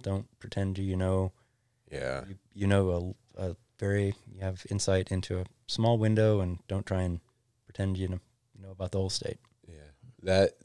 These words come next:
Speaker 2: that is part of who you are, though, and one of many reasons I'm sure you will be successful in your new endeavors. So you're saying earlier that it's,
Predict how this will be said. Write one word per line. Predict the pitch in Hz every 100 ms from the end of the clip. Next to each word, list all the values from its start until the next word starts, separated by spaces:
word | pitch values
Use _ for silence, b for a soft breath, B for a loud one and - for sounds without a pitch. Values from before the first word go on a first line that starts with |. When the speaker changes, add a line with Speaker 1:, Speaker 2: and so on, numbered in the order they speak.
| 82
Speaker 2:
that | 87 95 95
is | 90 82 - - _
part | 98 92
of | 90
who | 95
you | 87 82
are, | 78 73
though, | 73 69 - - b b b -
and | 87
one | 92 104
of | 101
many | 104 104
reasons | 98 98 90 95 87
I'm | 85
sure | - 95
you | 87 87
will |
be | 80 87
successful | - - 87 85 - 82
in | 82
your | 76
new | 82 78
endeavors. | 78 73 67 50 - - _ _ - _ _ _ _ _ _ _ _ _
So | - 127
you're | 123 120
saying | - 131 131 127 117 101 -
earlier | 110 110 110 107
that | 98 95 -
it's, | 95 90 - -